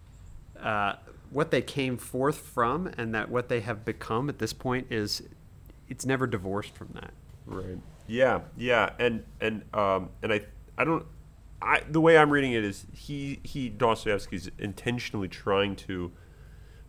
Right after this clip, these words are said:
Speaker 2: um, recall ear-, earlier parts of, of the book. So rather than thinking, "Okay, we can leave the past behind and, and we're just sort of
Speaker 1: Mm-hmm.
Speaker 2: move linearly through, through history, through time,"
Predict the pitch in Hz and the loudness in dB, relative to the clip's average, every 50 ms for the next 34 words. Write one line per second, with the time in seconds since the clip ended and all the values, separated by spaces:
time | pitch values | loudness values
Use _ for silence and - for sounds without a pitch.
0 | - - - 92 87 85 82 80 80 80 80 - - - - - - - - - | -18 -14 -10 -8 -6 -6 -6 -6 -8 -10 -14 -16 -18 -18 -20 -20 -20 -20 -20 -18
1 | - - - - - - - - - - - - - - 120 117 117 127 127 113 | -18 -18 -18 -18 -20 -20 -20 -20 -20 -20 -20 -18 -14 -10 -6 -2 0 0 0 0
2 | - - - 135 123 120 120 120 117 113 110 107 104 101 98 - - - - - | -2 0 4 6 8 8 8 8 8 8 8 8 6 4 4 0 -6 -18 -20 -20
3 | - - - - - - - - - 82 - - 123 123 - 120 123 127 123 123 | -20 -20 -20 -20 -20 -20 -18 -16 -14 -8 -2 0 0 2 2 2 2 2 2 2
4 | 123 113 104 - - - 107 101 - - - 98 87 82 80 - - - - 90 | 0 0 0 0 2 2 2 2 2 -2 -4 -4 -4 -4 -8 -12 -12 -6 -6 -6
5 | 82 85 87 78 78 - 90 87 80 - - - 95 95 101 107 107 101 92 92 | -4 -4 -6 -6 -2 0 2 2 0 0 -4 -2 4 6 6 6 6 4 0 -2
6 | 90 85 - 104 87 - - 95 92 85 - 101 95 95 92 - 98 92 95 98 | -6 -4 -4 -4 -4 -4 -4 -4 -4 -2 0 0 0 0 -2 -4 -4 -4 -2 -2
7 | 101 104 107 92 87 - 82 - - - 90 87 87 - - - - 80 - 85 | 0 0 0 -2 -2 -6 -6 -4 0 2 2 2 2 0 -4 -6 -6 -4 -2 -2
8 | 90 90 85 82 82 82 80 78 78 - - - - - - - - - - - | 0 0 0 0 -2 -4 -6 -8 -12 -14 -18 -20 -18 -20 -20 -20 -20 -20 -16 -10
9 | - 95 87 82 82 78 - - 85 80 82 85 82 - - 90 104 92 90 80 | -6 -4 -4 -4 -6 -8 -8 -6 -6 -6 -4 -6 -6 -6 -6 -4 -2 -2 -2 -2
10 | 85 90 98 98 101 98 95 92 85 80 - - - - 101 101 95 98 98 95 | -2 -2 0 0 2 2 0 -2 -4 -8 -14 -16 -14 -10 -8 -6 -4 -2 -2 -2
11 | 95 92 90 90 85 85 85 80 80 82 80 - - - - - - - 92 87 | 0 0 0 0 0 -2 -2 -4 -6 -8 -8 -12 -18 -20 -20 -16 -10 -8 -6 -4
12 | 85 85 82 82 - - - - - 87 82 82 87 90 82 - - 85 78 - | -4 -4 -6 -8 -10 -14 -18 -12 -8 -8 -8 -6 -4 -6 -6 -6 -6 -8 -8 -8
13 | - 87 80 - 92 87 85 82 80 | -8 -10 -8 -4 -2 0 0 0 -2